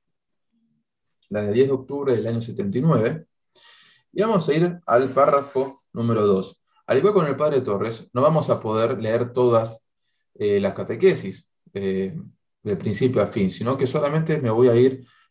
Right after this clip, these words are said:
remitiendo, voy a ir subrayando algunos párrafos, ¿no? En este caso, el número dos, de la catequesis cinco. Eh, voy a leer la traducción que les mandé aquí. Dice, "El punto de partida de esta reflexión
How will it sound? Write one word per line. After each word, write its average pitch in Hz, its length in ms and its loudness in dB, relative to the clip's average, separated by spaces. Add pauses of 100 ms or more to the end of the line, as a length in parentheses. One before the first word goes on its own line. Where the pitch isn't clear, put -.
remitiendo, 113 640 -2
voy 113 140 0
a - 20 0
ir 117 80 -2
subrayando 135 540 -4
algunos 127 420 -2
párrafos, - 800 0
¿no? 135 180 -8
En 120 60 -2
este 127 240 0
caso, 143 460 -2 (260)
el 101 160 0
número 120 300 2
dos, 117 420 2 (880)
de 98 80 -6
la 95 80 -2
catequesis - 540 -10
cinco. 98 440 -6 (1300)
Eh, 101 600 4
voy 135 140 0
a 147 40 4
leer 147 160 0
la 151 120 2
traducción 123 480 -4
que 127 100 -6
les 104 180 -8
mandé 101 240 -12
aquí. - 240 -18 (380)
Dice, 104 520 -6
"El 117 140 -2
punto 185 300 2
de 131 140 4
partida 120 400 -2
de 135 60 0
esta 117 180 -4
reflexión 110 800 -4